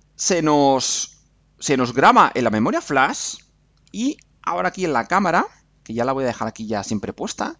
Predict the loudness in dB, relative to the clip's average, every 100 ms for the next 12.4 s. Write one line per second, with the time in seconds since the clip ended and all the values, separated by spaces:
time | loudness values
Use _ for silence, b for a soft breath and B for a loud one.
0 | _ b b -8 -4 -2 -2 -4 -6 B
1 | B B -2 0 0 -6 -6 -4 -4 -4
2 | _ _ _ _ _ _ _ _ _ _
3 | _ _ _ _ -20 -20 -20 _ _ _
4 | _ -16 -10 -10 -6 -6 -6 -8 -8 -8
5 | -10 -14 -14 -16 -14 -16 -18 _ _ _
6 | _ _ _ _ -16 -12 -8 -8 -10 B
7 | B B -20 -20 -20 -20 -20 -20 -20 -20
8 | -20 -20 -20 _ _ _ _ _ _ _
9 | -6 -2 0 0 2 4 4 4 4 4
10 | 4 2 2 2 0 0 0 2 4 6
11 | 4 2 0 0 4 6 6 6 4 4
12 | 4 4 2